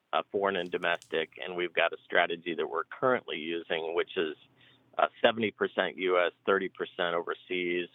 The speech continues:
And then, uh, each one of those is split into seventy thirty between bonds and stocks.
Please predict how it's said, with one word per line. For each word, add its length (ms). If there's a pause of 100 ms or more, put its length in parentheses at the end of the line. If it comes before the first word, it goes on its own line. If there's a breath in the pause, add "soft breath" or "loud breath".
(160)
And 120
then, 140
uh, 140 (260)
each 220
one 140
of 80
those 300
is 100 (100)
split 300
into 260 (120)
seventy 480
thirty 340
between 720 (600 soft breath)
bonds 560
and 320 (120)
stocks. 400